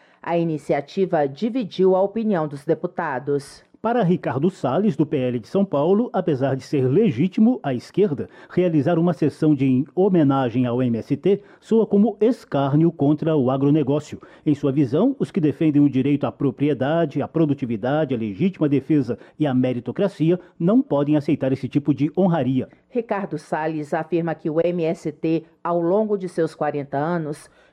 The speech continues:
Speaker 1: gerou destruição, insegurança, miséria e pobreza no campo, enquanto seus principais líderes enriqueceram.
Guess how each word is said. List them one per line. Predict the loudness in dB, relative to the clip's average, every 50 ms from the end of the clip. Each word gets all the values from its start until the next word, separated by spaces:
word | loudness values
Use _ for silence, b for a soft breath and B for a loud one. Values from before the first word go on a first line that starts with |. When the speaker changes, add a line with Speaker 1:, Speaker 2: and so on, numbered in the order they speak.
| b
Speaker 1:
gerou | -4 -2 0 2 2 2 0
destruição, | 2 0 0 0 0 -4 -6 -4 -4 -4 -6 -8 -6 -4 -2 0 0 0 -2 -4 -4
insegurança, | -4 -4 -4 -4 -4 -4 -2 0 0 0 2 0 0 -2 -4 -4 -4 -2 -2
miséria | -2 -2 -4 -6 -4 -2 0 0 2 0 2 0 0 -2 -2 -4
e | -8 -6
pobreza | -2 -2 0 0 2 0 0 2 0 0 0
no | 0 -4
campo, | -4 -2 -2 -2 -2 -4 -2 -4 -4 -4 b b b b b -4
enquanto | -2 -2 -2 -2 -2 -2 -2 -4 -6
seus | -4 -2 -2 -2 -2
principais | -4 -6 -8 -8 -6 -8 -10 -8 -6 -2 -2 -2 -2 -4 -6
líderes | -4 -4 -2 -2 0 0 0 0 -2 -4 -8 -6 _
enriqueceram. | -2 0 0 0 -2 -4 -4 -2 -2 -4 -4 -4 -4 0 0 2 2 0 -2 -4 -6 -8